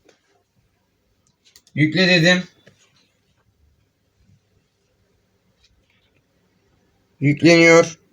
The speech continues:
Yüklendi. Ee, evet. Açılmış olması lazım. Şöyle bakalım. Heh. Taktım, çalıştı.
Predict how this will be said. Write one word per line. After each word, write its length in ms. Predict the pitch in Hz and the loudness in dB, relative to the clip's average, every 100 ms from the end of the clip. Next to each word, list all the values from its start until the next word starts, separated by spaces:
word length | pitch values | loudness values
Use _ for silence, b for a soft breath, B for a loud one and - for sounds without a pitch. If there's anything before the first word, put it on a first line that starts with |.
| - | -20
Yüklendi. 1000 | - - 135 135 139 127 123 156 170 - _ _ _ _ _ _ _ _ _ _ _ _ - | -14 -6 -6 0 2 2 2 2 0 -8 _ _ _ _ _ _ _ _ _ _ _ _ -4
Ee, 520 | 117 117 117 123 - - _ _ _ _ _ _ _ _ | 0 2 2 0 -4 -12 _ _ _ _ _ _ _ _
evet. 680 | 147 160 156 175 - - - B B B B | 0 4 2 0 -4 -6 -8 B B B B
Açılmış 440 | 139 135 147 147 143 | -10 -4 0 0 2
olması 420 | 135 131 - 226 | 2 2 -2 -4
lazım. 440 | 123 120 131 160 160 - _ _ _ _ _ _ _ | -2 0 0 0 -4 -16 _ _ _ _ _ _ _
Şöyle 240 | - - 131 | -6 0 2
bakalım. 380 | 135 135 135 - - | 4 4 2 -4 -6
Heh. 140 | 135 127 - _ _ _ _ _ _ _ - | -4 -4 -8 _ _ _ _ _ _ _ -6
Taktım, 380 | 127 127 135 | -4 0 0
çalıştı. 480 | 135 123 113 - 113 | 0 -2 -4 -6 -8